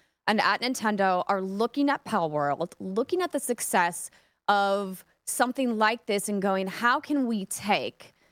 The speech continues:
this incredible story about a game that's using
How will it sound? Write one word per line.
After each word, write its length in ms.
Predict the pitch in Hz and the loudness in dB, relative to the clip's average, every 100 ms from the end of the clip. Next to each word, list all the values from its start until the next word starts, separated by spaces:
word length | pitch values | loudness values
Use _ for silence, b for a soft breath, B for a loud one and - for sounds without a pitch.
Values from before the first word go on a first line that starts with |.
| _ _ - | _ _ -2
this 260 | 190 220 | 0 0
incredible 960 | - 214 208 - - 233 240 262 262 269 | 0 -2 -2 -6 -6 2 2 2 0 -2
story 800 | 262 - - 220 190 151 156 185 - | -4 -6 -2 0 0 0 0 0 0
about 280 | 190 185 | 2 0
a 40 | 185 | 0
game 680 | 170 214 202 180 170 175 | -4 -2 0 0 -2 -2
that's 220 | 175 180 180 | -2 -2 -2
using 720 | 175 220 226 233 208 208 | -2 -2 0 0 0 -2